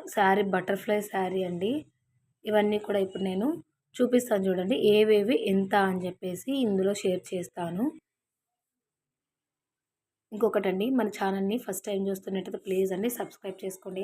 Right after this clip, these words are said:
అలాగే పక్కనే ఉన్న గంట సింబల్ని కూడా ఆన్లో ఉంచుకోండి. నేను ఏ వీడియో చేసినా మీకు నోటిఫికేషన్ వచ్చేస్తుంది. ఇదైతే మా ఆయనది ఆఫీస్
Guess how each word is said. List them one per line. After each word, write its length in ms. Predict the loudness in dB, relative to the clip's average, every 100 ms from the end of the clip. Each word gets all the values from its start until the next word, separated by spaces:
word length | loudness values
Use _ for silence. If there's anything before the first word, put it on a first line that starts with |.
| -8
అలాగే 260 | -8 -8 -12
పక్కనే 380 | -14 -14 -12 -10 -10
ఉన్న 120 | -8 -10 -12 _ _ _ -6
గంట 260 | -2 -2 -4
సింబల్ని 320 | -4 -4 -2 -2
కూడా 140 | 0 0
ఆన్లో 220 | -2 -4 -6
ఉంచుకోండి. 400 | -8 -10 -8 -4 -2
నేను 140 | -2 -2
ఏ 20 |
వీడియో 220 | -4 -6 -8
చేసినా 260 | -10 -8 -6 -6
మీకు 120 | -6 -10
నోటిఫికేషన్ 540 | -10 -12 -10 -10 -10 -12
వచ్చేస్తుంది. 560 | -12 -16 -12 -4 -4 -4 _ _ _ _ -2
ఇదైతే 400 | 0 2 4 2 4 0
మా 80 | -4 -4
ఆయనది 360 | -2 -2 -2 -2 -4 -4
ఆఫీస్ 340 | -4 -4 -4